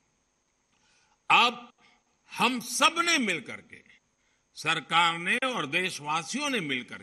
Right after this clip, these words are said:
के इस बजट की एक-एक चीज को बहुत ही अच्छे तरीके से कैसे लागू करें, नए-नए innovations कैसे करें,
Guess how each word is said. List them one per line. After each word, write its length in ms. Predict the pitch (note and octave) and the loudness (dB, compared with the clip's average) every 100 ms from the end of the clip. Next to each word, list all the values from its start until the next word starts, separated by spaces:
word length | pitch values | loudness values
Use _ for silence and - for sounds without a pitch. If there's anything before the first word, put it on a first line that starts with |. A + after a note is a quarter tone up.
| G#2+ | -6
के 180 | C#3+ F3+ - _ _ _ _ _ _ _ _ _ - - | -2 -2 -6 _ _ _ _ _ _ _ _ _ 4 6
इस 160 | G#3 - | 6 2
बजट 600 | F3 C#3+ E3+ F3 G#3 G3+ | -6 -2 2 4 4 2
की 200 | G#3+ G3+ E3+ | -2 0 2
एक-एक 840 | A3+ A#3 A#3 A#3 F#3 G3+ - - | 4 4 0 -2 0 0 -2 -4
चीज 240 | F3+ F#3+ - | -2 -2 -4
को 340 | - G2+ _ _ _ _ _ _ _ _ _ _ _ _ _ _ _ | -16 -20 _ _ _ _ _ _ _ _ _ _ _ _ _ _ _
बहुत 440 | D#3+ G#3+ C#4+ D4+ D#4+ | 0 4 4 4 0
ही 100 | - | 0
अच्छे 440 | C4 - - D#4 | 0 0 -4 -4
तरीके 540 | A3 G3 F3+ E3+ G3 | -2 -2 -2 -4 -8
से 120 | F3 F3+ | -8 -8
कैसे 340 | - E3 - C3+ | -4 -4 -2 -2
लागू 400 | A2+ A2+ D3 E3+ | 0 0 -2 -6
करें, 380 | F3+ F3 F#3 - _ _ _ _ _ _ _ _ _ _ _ _ _ _ _ _ | -2 -2 -4 -12 _ _ _ _ _ _ _ _ _ _ _ _ _ _ _ _
नए-नए 640 | B2 D#3+ A3+ C4+ C#4 C#4 C#4 | -4 4 6 8 8 6 6
innovations 680 | G3+ F3+ F3+ G3 F#3 C4 | 2 0 0 -2 -4 -8
कैसे 440 | - F3+ D3+ - A3+ | -6 -4 -4 -4 -4
करें, 480 | G#3 G#3+ A3+ - | -2 -4 -4 -10